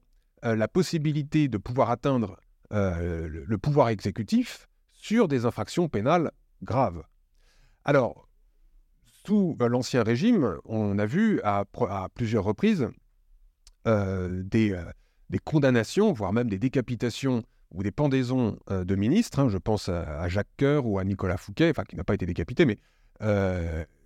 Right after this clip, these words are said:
qui, euh, ont fait l'objet d'une justice spéciale, euh, en matière pénale. Et sous la Révolution, on reprendra cette, cette justice pénale, notamment, euh, avec la Haute Cour nationale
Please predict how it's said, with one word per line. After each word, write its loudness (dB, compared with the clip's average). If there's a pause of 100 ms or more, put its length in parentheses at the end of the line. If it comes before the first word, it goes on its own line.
(340)
qui, 2
euh, 2
ont 0
fait 2
l'objet 2 (120)
d'une 2
justice -2 (140)
spéciale, 2 (500)
euh, -2 (1500)
en -2
matière 2
pénale. -2 (480)
Et 6
sous 0
la 6
Révolution, 2 (140)
on 2
reprendra 2 (380)
cette, -6 (340)
cette -4
justice -8 (100)
pénale, 4
notamment, 0 (380)
euh, -4
avec -2
la 0
Haute 2
Cour 0
nationale 0